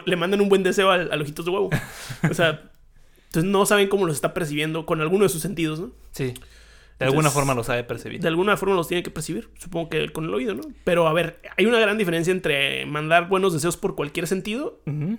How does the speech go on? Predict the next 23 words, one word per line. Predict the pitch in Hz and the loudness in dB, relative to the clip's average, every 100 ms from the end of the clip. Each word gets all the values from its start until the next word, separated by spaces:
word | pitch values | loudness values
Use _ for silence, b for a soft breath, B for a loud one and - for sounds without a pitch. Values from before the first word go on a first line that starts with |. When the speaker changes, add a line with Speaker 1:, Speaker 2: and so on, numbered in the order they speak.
| - | -8
Speaker 1:
y | 208 190 | -4 -2
hacer | 151 180 185 | 0 0 -2
que | - 190 | -2 0
lo | 185 | 0
que | 160 | -2
hueles | 151 165 214 185 - | -2 -2 0 -2 -4
tenga | 180 160 | -4 -2
un | 170 | -2
color | 175 170 196 | -2 -2 -2
o, | 196 - - | -6 -8 -10
a | 180 | -8
ver, | 160 - - | -8 -10 -10
no. | 160 b b b b b - | -10 b b b b b 0
Speaker 2:
Que | 147 | 4
Speaker 1:
No, | 131 | 6
Speaker 2:
el | |
Speaker 1:
lo, | - | 4
Speaker 2:
sonido | 131 151 | 6 6
Speaker 1:
lo | 214 - | 6 6
Speaker 2:
tenga | 156 160 | 4 4
el | 160 | 2
color. | 127 117 113 - | 0 -4 -6 -10
Speaker 1:
Ajá. | - 147 | -12 -12